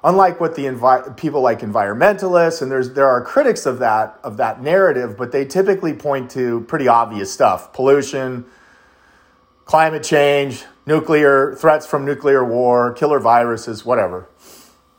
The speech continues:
I, and, and that's not, that, that's not, that's true as far as it goes. It's just not very interesting to stop there.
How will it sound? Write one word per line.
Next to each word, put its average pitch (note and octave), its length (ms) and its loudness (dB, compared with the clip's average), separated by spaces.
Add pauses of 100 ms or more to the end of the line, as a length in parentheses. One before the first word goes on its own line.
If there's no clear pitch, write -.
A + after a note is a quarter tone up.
(1500)
I, F3 80 6
and, F3+ 280 -4
and F#3+ 120 0
that's G#3 180 2
not, F#3+ 280 2
that, D#3+ 180 0
that's F3+ 240 0
not, F3 160 0
that's F#3+ 200 2
true D#3+ 480 2
as A#2+ 140 -6
far D3 200 2
as B2+ 80 -4
it B2 100 -8
goes. D#3 260 0
It's A#2 100 -12
just - 120 -14
not D3+ 120 -2
very B2+ 240 -2
interesting C#3 540 -6
to A#2 120 -12
stop C3 480 0
there. F#2 360 -10